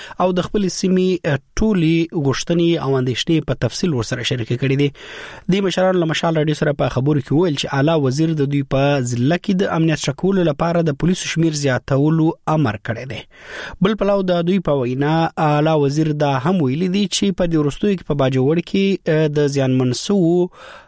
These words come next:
هغو کورونو، آه، ته، مالکانو ته به پنځه لکه روپۍ ورکوي چې کورونه یې په عملیاتو کې زیانمن سوي وو. نور تفصیلي د شاهنواز ترکزي په ریپورت کې اورو.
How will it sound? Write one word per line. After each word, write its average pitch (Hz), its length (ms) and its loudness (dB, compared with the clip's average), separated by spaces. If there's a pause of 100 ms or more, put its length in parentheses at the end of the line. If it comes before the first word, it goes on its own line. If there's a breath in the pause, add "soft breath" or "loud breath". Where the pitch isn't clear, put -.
(120)
هغو 180 240 2 (120)
کورونو، 175 540 2 (120)
آه، 139 280 2 (600)
ته، 139 420 0
مالکانو 139 400 0
ته 165 120 -2
به 156 200 0
پنځه 135 300 0
لکه 131 200 -4
روپۍ 123 280 -2
ورکوي 190 340 0
چې - 240 -2
کورونه 151 260 0
یې 170 220 0
په 165 140 -2
عملیاتو 139 460 0
کې - 80 -8
زیانمن 107 340 -6
سوي 120 240 -2
وو. 123 180 0 (480 loud breath)
نور 220 240 2
تفصیلي 196 400 -2
د 170 100 0
شاهنواز 135 400 0
ترکزي 135 320 0
په 127 100 -4
ریپورت 113 320 -2
کې 82 80 -10
اورو. - 180 -12